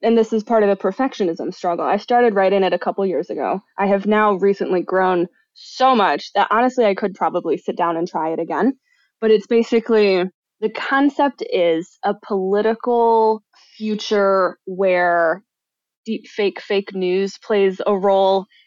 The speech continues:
And it, there's, like, a couple colonies on Mars, and the Earth gets destroyed, and they have to figure out how to start over with just everything that they have on Mars. And it's, like, a bunch of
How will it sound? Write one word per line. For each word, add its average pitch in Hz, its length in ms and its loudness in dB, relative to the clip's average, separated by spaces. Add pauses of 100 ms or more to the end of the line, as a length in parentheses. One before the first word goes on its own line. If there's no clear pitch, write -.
(120)
And 170 320 0 (160)
it, 156 240 0 (360)
there's, 196 260 -2
like, 170 180 -2 (400)
a 175 60 -8
couple 214 600 0
colonies 196 640 0
on 180 260 -4
Mars, 170 480 -2 (140)
and 165 480 -6 (240)
the - 80 -12
Earth 202 240 -2
gets - 240 -4
destroyed, 165 720 -4
and 160 160 -2
they 156 140 0
have 175 240 -4 (140)
to 175 280 2 (240)
figure 185 280 0
out 175 220 0
how 180 180 -2
to 170 180 0
start 175 420 -2
over 165 440 0
with 160 220 0
just 185 300 -6
everything 165 380 -2
that 160 100 -4
they 139 80 -2
have 160 200 -6
on 147 180 -2
Mars. 247 420 0 (480)
And 190 300 2
it's, - 160 -12
like, 160 180 2
a 190 60 -2
bunch 196 240 0
of 190 100 -2